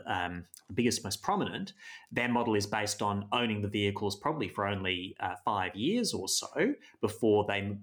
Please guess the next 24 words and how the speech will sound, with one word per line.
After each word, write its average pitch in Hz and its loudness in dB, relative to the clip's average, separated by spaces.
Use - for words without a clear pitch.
uh, 101 -4
pass - 2
them 98 -2
on 101 2
to 107 0
other 98 2
parts 98 -2
of 92 -8
the 104 0
ecosystem. - -6
So 107 2
we're 107 2
not 147 4
yet 117 -2
at 104 -4
a 98 -6
point 101 -4
where, 92 -2
um, 90 -6
these 92 0
cleaner 139 2
options 95 -2
are 95 0
an 98 -4